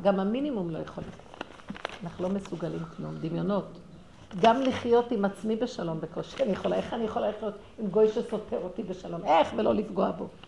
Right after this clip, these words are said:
והוא לא יפגע בי. מה אני אעשה? הבן אדם לא מוכן להיכנע שהוא קטן,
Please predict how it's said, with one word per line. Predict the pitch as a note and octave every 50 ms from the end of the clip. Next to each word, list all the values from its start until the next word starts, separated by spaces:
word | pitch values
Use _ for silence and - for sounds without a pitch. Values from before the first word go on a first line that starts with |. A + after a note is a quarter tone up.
| -
והוא | G3+ G3 G#3
לא | F#3+
יפגע | F#3+ F3+ F3+ - F#3 E3+
בי. | D#3+ E3+ G3 A3+ A3 G3 E3+ - - - - - - - - - - -
מה | G#3+ B3 C#4+ D4
אני | D4+ E4+ A4 A4+
אעשה? | F#4 - - B4+ B4+ B4+ A#4 F#4+ G3 - - - - -
הבן | E3 G3+ F#3 F3+
אדם | E3+ G3+ G3 G3
לא | F#3 F#3
מוכן | F3+ F3+ - - F#3 D#3+
להיכנע | E3 E3+ E3 - - E3 E3 E3 D#3+
שהוא | - - - - -
קטן, | - - - - E3+